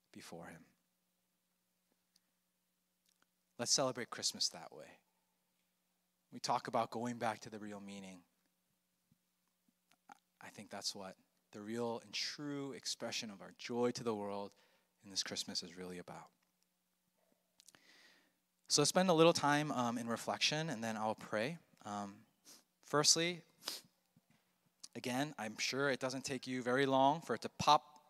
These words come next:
to the front of your mind. What area of darkness is there in your life today or in the world that is personal to you?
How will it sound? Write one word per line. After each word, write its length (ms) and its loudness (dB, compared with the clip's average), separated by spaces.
to 60 -10
the 100 -10
front 260 4
of 80 2
your 120 4
mind. 340 4
What 160 8
area 300 10
of 100 0
darkness 640 6
is 240 -2
there 280 -2
in 140 -8
your 120 0
life 260 2
today 440 -4
or 180 2
in 80 0
the 80 4
world 340 6
that 180 -2
is 120 -6
personal 460 -4
to 160 -8
you? 220 -10